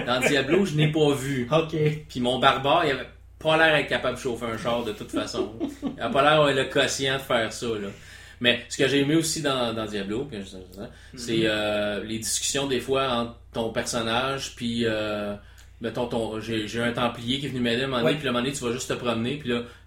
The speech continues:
Speaker 1: Templier va faire un commentaire, « Ah, merci beaucoup de m'aider », puis là, ton personnage va dire, « Ah, c'est normal, euh, tu sais, moi, euh, je veux le bien », puis t'inquiète, j'ai trouvé ça cool.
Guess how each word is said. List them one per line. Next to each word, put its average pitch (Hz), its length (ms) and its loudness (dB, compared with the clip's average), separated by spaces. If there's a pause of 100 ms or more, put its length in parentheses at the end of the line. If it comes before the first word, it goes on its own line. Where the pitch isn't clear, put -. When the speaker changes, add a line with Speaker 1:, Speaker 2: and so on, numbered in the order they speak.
Speaker 1:
Templier 123 400 0
va 123 140 0
faire 117 160 0
un 120 100 0
commentaire, « 113 600 -2
Ah, 113 40 0
merci 120 300 -2
beaucoup 120 220 -4
de 143 40 0
m'aider », 131 580 2
puis 120 100 -4
là, 120 100 2 (280)
ton 113 140 -2
personnage 117 400 -2
va 104 80 -4
dire, « 98 260 -2
Ah, 107 220 0
c'est 101 180 -8
normal, 101 600 -6
euh, 101 160 -6
tu 95 60 -12
sais, 101 120 -6
moi, 104 200 -2
euh, 98 500 -4
je - 180 -12
veux 104 200 -4
le 104 160 -2
bien », 104 420 -4
puis - 100 -16
t'inquiète, 110 280 -6
j'ai 101 100 -12
trouvé 107 180 -8
ça - 300 -2
cool. 117 340 -4